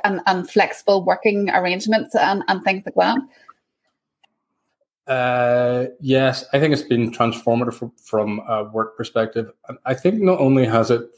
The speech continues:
Speaker 2: forced us to realize that people can work from home and they're fine and they're productive and, uh, and that's not a problem. I, I really also do believe that from a sustainability perspective,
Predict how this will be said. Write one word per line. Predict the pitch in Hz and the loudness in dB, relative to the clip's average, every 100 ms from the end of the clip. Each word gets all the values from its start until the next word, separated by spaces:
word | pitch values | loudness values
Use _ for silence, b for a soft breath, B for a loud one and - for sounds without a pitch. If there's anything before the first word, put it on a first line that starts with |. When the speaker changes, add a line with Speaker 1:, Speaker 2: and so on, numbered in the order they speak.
| - | -4
Speaker 2:
forced | 117 123 - | 0 0 2
us | 120 117 - | 0 0 -2
to | 107 | -2
realize | 101 107 107 110 107 104 | 0 0 2 2 0 0
that | 101 104 - _ _ _ _ _ _ - | -2 -2 -6 _ _ _ _ _ _ -2
people | 113 | -2
can | 107 110 | -2 0
work | 110 110 | 0 0
from | 101 | 0
home | 110 110 113 - _ - | 2 2 0 -4 _ -8
and | 107 107 | -6 -2
they're | 107 | -2
fine | 104 104 113 127 | -2 -2 0 0
and | 110 104 | 0 0
they're | 104 | -2
productive | 104 101 107 - 123 107 | -2 -2 -2 -2 -6 -4
and, | 107 104 107 - - | -6 -8 -14 -14 -10
uh, | 104 104 | -8 -6
and | 113 107 | -6 -4
that's | 104 - | -4 -4
not | 101 | -2
a | |
problem. | - 120 127 127 B B B _ - | 0 0 0 -2 B B B _ -2
I, | 147 147 135 | -2 0 0
I | |
really | 143 139 156 190 185 135 120 | 2 2 4 4 4 2 0
also | 127 131 135 123 | 2 2 2 0
do | 113 113 | 2 0
believe | 107 107 113 117 120 | 0 0 2 0 0
that | 113 107 - - - | 0 0 -2 -6 -4
from | 117 | -2
a | |
sustainability | 113 117 - 139 131 110 127 135 | -2 -4 0 2 2 2 0 -2
perspective, | 135 - 147 139 117 | -6 -2 -2 -2 -8